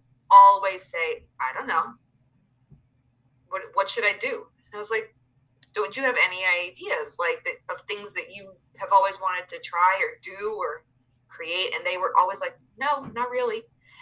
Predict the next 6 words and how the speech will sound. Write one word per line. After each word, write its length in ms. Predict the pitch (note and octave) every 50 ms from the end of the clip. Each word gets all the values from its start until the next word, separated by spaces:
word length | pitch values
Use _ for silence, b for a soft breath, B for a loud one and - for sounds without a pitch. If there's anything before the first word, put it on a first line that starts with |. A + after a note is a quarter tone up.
| B B B B _ _
And 240 | G3 G3+ G3+ - - - - _ _ _
that 300 | G3+ G#3 - - - -
always 340 | - B3 B3 B3 A#3+ A#4 -
bothered 380 | - - - F#3+ F#3+ - - -
me, 260 | - - - - - _ _ _ _ _ _ _ _ _
um, 300 | - F3 F3 F3 F3 E3+